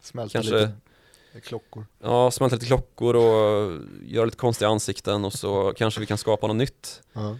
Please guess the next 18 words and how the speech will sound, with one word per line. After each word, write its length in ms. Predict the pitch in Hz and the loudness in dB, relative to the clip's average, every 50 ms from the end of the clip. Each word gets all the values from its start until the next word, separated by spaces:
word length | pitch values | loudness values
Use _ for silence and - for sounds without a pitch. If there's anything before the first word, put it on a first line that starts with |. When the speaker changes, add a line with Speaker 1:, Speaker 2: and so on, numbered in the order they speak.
| - _ _ _ - | -14 _ _ _ -4
Speaker 2:
Eh, 460 | - 110 110 110 113 113 113 110 107 107 | 0 2 4 6 6 6 6 6 4 2
s-, 320 | 110 - - - - - 80 | 0 -4 -4 -6 -6 -8 -10
det 220 | 92 117 117 127 | -8 -4 0 2
är 80 | 131 131 | 2 2
ju 100 | 131 135 | 2 2
inga 260 | 135 131 120 117 110 | 2 2 4 4 2
s-, 460 | 95 - 113 - - 71 85 - - - | 2 0 -4 -8 -10 -12 -14 -12 -10 -6
så 220 | 131 123 123 123 | -2 0 2 2
liksom 200 | 123 117 107 104 | 2 0 -2 -2
hårdragna 480 | 107 110 110 104 101 101 101 101 104 101 | -2 -2 -2 0 2 2 2 2 0 -2
linjer 240 | 107 107 107 104 | -2 -2 -2 -2
naturligtvis, 460 | 104 110 - 110 104 - - 101 101 110 | -2 -2 -2 -4 -4 -4 -4 -6 -6 -4
utan 180 | 104 - 101 | -2 -2 -2
man 100 | 104 110 | 0 0
målade 280 | 117 123 123 120 113 113 | 0 0 0 0 0 0
ju 60 | 113 | 0
nat-, 320 | 113 110 - - - - - | -2 -4 -6 -8 -14 -8 -6
naturromantiskt 920 | 113 113 - - 117 110 107 104 104 104 104 - - 107 110 - - - | -6 -4 -4 -4 -2 -2 -2 -2 -2 -4 -4 -6 -8 -10 -10 -10 -14 -16